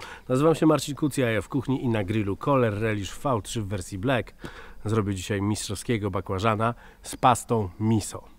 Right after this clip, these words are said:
Pamiętajcie, żeby subskrybować kanał Kohlera i nacisnąć dzwoneczek, dzięki temu nie przegapicie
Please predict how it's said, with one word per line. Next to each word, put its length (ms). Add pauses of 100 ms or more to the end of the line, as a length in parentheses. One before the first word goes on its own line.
(320)
Pamiętajcie, 520
żeby 200
subskrybować 680
kanał 260
Kohlera 380
i 40
nacisnąć 440
dzwoneczek, 480
dzięki 260
temu 200
nie 140
przegapicie 500